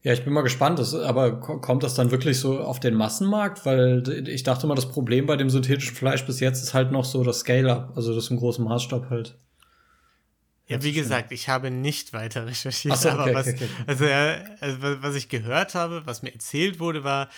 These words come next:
Speaker 2: dass es wohl in Deutschland auf den Markt kommen soll für um die zwölf, dreizehn Euro oder so für so ein quasi Burger-Patty großes Stück Hühnchenhackfleisch, also
Speaker 1: Also
Speaker 2: ziemlich teuer noch. Ähm,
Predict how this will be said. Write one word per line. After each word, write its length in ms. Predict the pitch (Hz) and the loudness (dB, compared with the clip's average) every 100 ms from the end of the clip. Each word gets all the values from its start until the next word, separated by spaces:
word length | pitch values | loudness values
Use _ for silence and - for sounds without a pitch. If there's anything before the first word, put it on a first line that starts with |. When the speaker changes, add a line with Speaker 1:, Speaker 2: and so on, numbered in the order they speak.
| - - | -18 -8
Speaker 2:
dass 140 | 123 | -6
es 180 | 123 - | -4 -2
wohl 200 | 131 127 | -2 -2
in 160 | 120 | -4
Deutschland 280 | 131 139 127 110 | -6 -4 -6 -8
auf 60 | |
den 100 | 117 | -8
Markt 260 | 113 135 - | -4 -4 -4
kommen 220 | 185 175 | -6 -4
soll 320 | 160 165 196 - - _ | 0 0 -2 -8 -20 _
für 300 | - 143 147 | -6 -4 0
um 160 | 151 | 0
die 340 | 156 156 151 143 - _ | 2 2 0 -4 -16 _
zwölf, 500 | - - 135 160 160 - | -10 -4 -2 -2 -4 -6
dreizehn 520 | 120 131 139 143 127 | -4 -2 -4 -6 -6
Euro 460 | 120 135 160 165 | -6 -4 -4 -4
oder 160 | 160 160 | -2 -2
so 240 | 143 170 | -2 -4
für 160 | 170 143 | -4 -6
so 160 | 127 127 | -4 -4
ein 480 | 123 120 117 - - | -4 -8 -10 -16 -18
quasi 340 | - 123 117 | -10 -8 -6
Burger-Patty 960 | 113 120 135 143 139 139 139 131 139 127 | -6 -4 -4 -2 -4 -4 -8 -8 -8 -10
großes 920 | - 123 131 135 127 123 117 - - | -10 -8 -6 -6 -6 -6 -6 -8 -8
Stück 520 | - - 127 - - - - - _ _ _ _ _ _ | -8 -8 -10 -12 -20 -20 -20 -20 _ _ _ _ _ _
Hühnchenhackfleisch, 1300 | - 156 160 - 151 - 160 - 156 143 156 185 - - | -4 -2 0 -2 -2 -2 -4 -6 -4 -2 0 -2 -6 -8
also 180 | 131 120 | -6 -2
Speaker 1:
Also 120 | 113 120 | 0 0
Speaker 2:
ziemlich 360 | 151 156 - | 2 -2 -4
teuer 360 | - 127 135 143 | -6 -4 -4 -4
noch. 340 | 147 170 - _ _ _ _ - _ _ - | -6 -8 -12 _ _ _ _ -20 _ _ -12
Ähm, 380 | 120 117 117 | -8 -6 -6